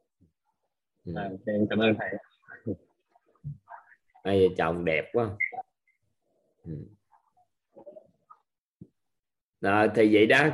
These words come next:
Speaker 1: cứ liên hệ với bạn Phụng á, coi đăng ký trước danh sách đi. Rồi, à, trong thời gian ngắn á, thì em đang coi để mở rộng chút xíu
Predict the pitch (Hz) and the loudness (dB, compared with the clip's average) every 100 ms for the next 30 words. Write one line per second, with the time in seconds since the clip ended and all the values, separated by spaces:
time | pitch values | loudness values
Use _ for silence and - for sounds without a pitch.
0 | 151 143 147 131 120 95 107 127 110 104 | 4 6 6 4 0 0 2 2 2 0
1 | 104 92 110 123 120 117 113 113 113 131 | 2 2 2 -2 0 0 2 0 0 0
2 | 135 151 151 113 107 135 - 117 107 104 | 4 4 4 2 2 -4 0 0 0 -4
3 | _ _ _ _ _ - 95 90 87 90 | _ _ _ _ _ -4 0 2 2 2
4 | 90 90 92 _ _ _ _ - 104 107 | 0 -4 -10 _ _ _ _ -2 -2 -2
5 | 98 98 95 104 104 104 110 135 143 127 | -2 0 2 2 2 0 -2 0 -2 2
6 | 104 90 90 - _ _ - 110 110 110 | 2 2 0 -6 _ _ -4 0 0 0
7 | 107 107 107 95 107 104 107 117 90 104 | 2 4 4 4 2 2 2 2 0 -2
8 | 123 - 135 143 | -4 -2 2 4